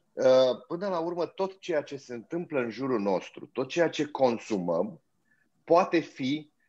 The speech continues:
uh, la un moment dat o resursă pentru cel de lângă noi. Generăm foarte multe deșeuri, avem foarte multe produse în jurul nostru care pot fi utilizate și de alții.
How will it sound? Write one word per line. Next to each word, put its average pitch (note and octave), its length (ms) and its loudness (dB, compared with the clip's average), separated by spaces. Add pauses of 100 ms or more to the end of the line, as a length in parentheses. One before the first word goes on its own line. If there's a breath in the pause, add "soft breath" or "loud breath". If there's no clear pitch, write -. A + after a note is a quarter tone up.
(120)
uh, A#2 420 2 (120)
la A#2+ 160 -2
un D#3 120 0
moment B2 260 0
dat C3 260 0
o C3 160 2
resursă C3+ 1080 0 (120)
pentru A#2+ 280 -2
cel A#2+ 240 -2
de G#2 60 2
lângă F#2+ 300 -2
noi. E2 300 -6
Generăm A2+ 400 4
foarte F#2+ 320 0
multe F#2 260 0
deșeuri, G#2+ 680 4 (340 soft breath)
avem G2+ 360 4
foarte C#3 360 2
multe A#2+ 300 2
produse A#2 500 2
în G2+ 80 4
jurul E2+ 260 -2
nostru G2 520 -2 (320)
care C#3 500 2
pot G3+ 280 4
fi - 220 -6
utilizate D3+ 800 0
și E3+ 360 -4
de D3 100 2
alții. G2 480 0